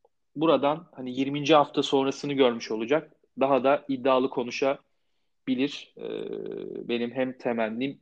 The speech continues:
hem de umudum bu yönde. Ben de Alanyaspor maçıyla ilgili tahmin yapayım, sonra topu sana atayım. E, Fenerbahçe bence Alanyaspor'u yenecektir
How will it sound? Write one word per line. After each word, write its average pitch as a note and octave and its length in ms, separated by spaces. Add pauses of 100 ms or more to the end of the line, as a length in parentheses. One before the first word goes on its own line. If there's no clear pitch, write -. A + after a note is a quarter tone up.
hem A#2+ 260
de B2+ 260 (340)
umudum B2 440 (320)
bu C3 120
yönde. A#2 500 (640)
Ben D#3+ 260
de E3 40
Alanyaspor D3+ 520
maçıyla D3 320
ilgili D3 180
tahmin D3+ 340
yapayım, D#3 380
sonra C#3+ 260
topu D3 240
sana D3 280
atayım. B2+ 380 (340)
E, A#2+ 40 (420)
Fenerbahçe C#3+ 720 (100)
bence C3+ 480 (800)
Alanyaspor'u C3 640
yenecektir B2+ 680